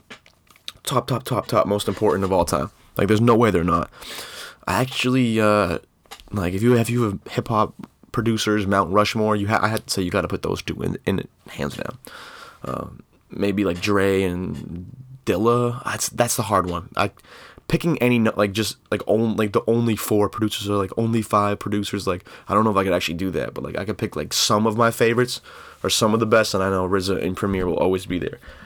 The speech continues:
And so the fact that we had two goats in that,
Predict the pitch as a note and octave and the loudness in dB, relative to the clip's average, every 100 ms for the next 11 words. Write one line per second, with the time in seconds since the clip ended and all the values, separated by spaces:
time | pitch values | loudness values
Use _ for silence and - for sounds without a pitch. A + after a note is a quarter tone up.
0 | - - G#2+ A#2+ A2+ C#3 C#3 C#3+ A2+ G#2+ | -20 -6 -4 0 0 0 -2 0 0 0
1 | G2+ F#2 - A2+ F#2+ G#2 G#2 F#2+ - - | 0 -2 -2 -2 0 2 2 2 -6 -10
2 | _ - _ _ _ _ _ - A#2 C3+ | _ -20 _ _ _ _ _ -4 0 2
3 | A2 F#2+ F2+ - | 2 2 0 -4